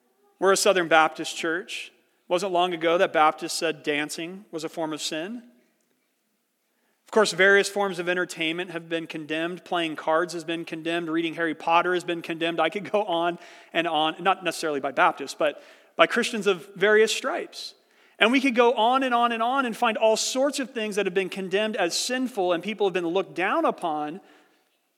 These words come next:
if, even though those things themselves are nowhere listed in the Bible. So how do we avoid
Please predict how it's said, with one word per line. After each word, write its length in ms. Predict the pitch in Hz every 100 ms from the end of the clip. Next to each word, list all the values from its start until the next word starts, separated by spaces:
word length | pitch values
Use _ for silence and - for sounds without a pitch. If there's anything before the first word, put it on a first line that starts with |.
| _ _ -
if, 280 | 185 190 208 214
even 220 | 220 208
though 120 | 202
those 240 | 196 180
things 280 | - 196 170
themselves 540 | 175 165 - 185 175 170
are 80 |
nowhere 440 | 160 165 170 170 165
listed 540 | 156 151 - 160 151 -
in 340 | 147 147 143 - _ _ -
the 80 | 139
Bible. 500 | 147 147 147 131 123 120 _ _ _ _ _ _ _ _
So 140 | 175
how 120 | 208
do 100 | 240
we 160 | 220 208
avoid 420 | 170 185 180